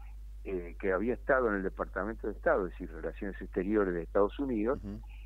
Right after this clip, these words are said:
Speaker 1: y le dio el cargo de embajador extraordinario itinerante.
Speaker 2: Mm.
Speaker 1: ¿Qué quiere decir? Un hombre que sin tener un destino ni en París, ni en Madrid, ni en Roma, ni en Washington,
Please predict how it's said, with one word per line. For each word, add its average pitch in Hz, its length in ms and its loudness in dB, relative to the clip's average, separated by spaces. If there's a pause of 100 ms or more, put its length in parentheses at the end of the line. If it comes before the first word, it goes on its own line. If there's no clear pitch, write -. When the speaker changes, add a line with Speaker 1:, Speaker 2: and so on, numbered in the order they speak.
(260)
Speaker 1:
y 113 140 2
le 120 180 4
dio 160 200 4
el 175 140 2
cargo 170 360 2
de 131 100 2
embajador 123 760 2 (300)
extraordinario 113 920 -2
itinerante. 101 1200 -2
Speaker 2:
Mm. 104 140 -4
Speaker 1:
¿Qué - 80 0
quiere 170 260 -2 (100)
decir? - 280 -10 (300)
Un 311 160 2
hombre 185 420 2 (280)
que - 220 -4
sin 202 180 -4
tener 175 300 4
un 170 120 2
destino 165 540 0
ni 143 120 0
en 135 80 0
París, 156 500 0
ni 156 100 -4
en 139 60 -8
Madrid, 135 560 0
ni 127 120 -8
en - 140 -10
Roma, 147 340 4
ni 127 100 -10
en 123 120 -6
Washington, 135 540 2